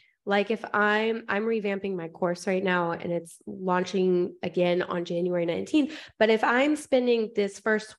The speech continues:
quarter working on that launch, eventually that's gonna get where I need it to go. I'm gonna learn from that. And then that's not gonna be a focus for me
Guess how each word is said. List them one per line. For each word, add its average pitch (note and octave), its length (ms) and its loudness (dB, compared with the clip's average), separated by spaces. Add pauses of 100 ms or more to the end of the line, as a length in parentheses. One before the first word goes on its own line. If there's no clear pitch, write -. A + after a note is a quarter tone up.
quarter G#3 640 2
working A3 540 -2
on F#3+ 220 -6
that F#3+ 360 -2
launch, G3 540 -2 (400)
eventually B3 640 4
that's G#3+ 400 2
gonna C4 220 -2
get F#3+ 440 2
where G3+ 160 2
I F#3 60 2
need F#3 160 -2
it F#3+ 120 -6
to F#3+ 100 -8
go. F3+ 500 0
I'm F#3+ 160 -2
gonna F#3+ 260 -2
learn F3 280 -2
from B3+ 260 -2
that. C#4+ 380 2
And G3+ 180 -2
then G3 220 -2
that's G#3+ 260 0
not C#4+ 240 -6
gonna A#3+ 220 0
be G#3 460 -2
a F#3 140 -6
focus G3 520 -4
for F3 260 -4
me E3+ 400 -10